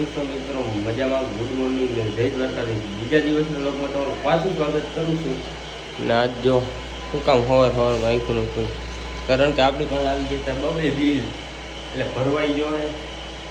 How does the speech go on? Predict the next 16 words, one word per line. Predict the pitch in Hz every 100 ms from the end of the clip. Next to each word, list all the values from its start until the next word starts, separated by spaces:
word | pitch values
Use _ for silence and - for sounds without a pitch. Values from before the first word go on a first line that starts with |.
| - - -
ખર્ચા | 160 165 160
હમણાં | 165 160 156
યાર | 156 135 117 117
વધી | 135 131 170
જાય | 160 143
છે | 135
બહુ, | 127 127 127 - - -
કાયમથી | 139 156 156 151
કાયમ | 143 147 139
નવીન | 131 143 156
નવીન | 135 139 139
કંઈક | 139 131
ઊભું | 123 127 160
જ | 160
હોય | 135
છે. | 127 123